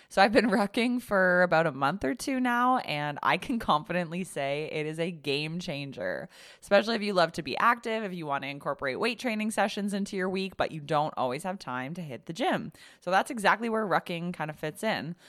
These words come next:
So since we have a dog, I'm often out for twenty to forty minute walks in the morning before I start my workday.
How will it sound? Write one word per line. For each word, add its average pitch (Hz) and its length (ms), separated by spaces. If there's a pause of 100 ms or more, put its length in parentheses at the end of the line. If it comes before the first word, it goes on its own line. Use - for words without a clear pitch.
(120)
So 190 140
since 285 420
we 220 140
have 190 180
a 226 60
dog, 113 500 (500)
I'm 175 300
often 180 380
out 147 240
for 156 600
twenty 147 520
to 160 160
forty 147 400
minute 131 240
walks 117 420
in 156 120
the 143 60
morning 135 440
before 151 360
I 135 60
start 135 300
my 123 100
workday. - 480